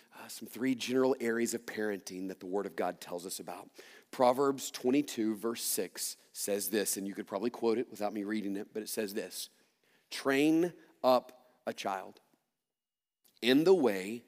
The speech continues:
he should go. Even when he is old, he will not depart from it." Now, some of you immediately say, "I don't like this verse because I don't know about the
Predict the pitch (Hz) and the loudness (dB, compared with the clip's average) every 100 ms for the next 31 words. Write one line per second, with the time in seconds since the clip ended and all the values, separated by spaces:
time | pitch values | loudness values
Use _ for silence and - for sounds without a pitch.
0 | _ - 117 - 123 104 92 90 _ _ | _ -8 -4 -2 -4 -6 -10 -14 _ _
1 | _ _ _ _ _ _ _ _ _ 139 | _ _ _ _ _ _ _ _ _ 4
2 | 143 170 170 180 165 120 98 98 104 117 | 6 8 8 8 6 4 0 -2 -4 -4
3 | 110 101 98 98 98 87 87 - 87 85 | -2 -2 -4 -8 -12 -12 -12 -14 -16 -16
4 | 85 _ _ _ _ _ _ - 117 156 | -20 _ _ _ _ _ _ -6 0 4
5 | 175 156 147 170 185 165 139 - 127 127 | 6 8 6 6 6 8 6 6 8 8
6 | 127 135 127 117 180 139 143 - 120 117 | 8 6 6 8 8 8 2 4 4 4
7 | 107 - 127 - 135 123 120 - - 135 | 2 0 0 8 10 10 4 -6 2 10
8 | 156 175 151 151 151 139 127 151 | 10 10 8 10 10 10 8 4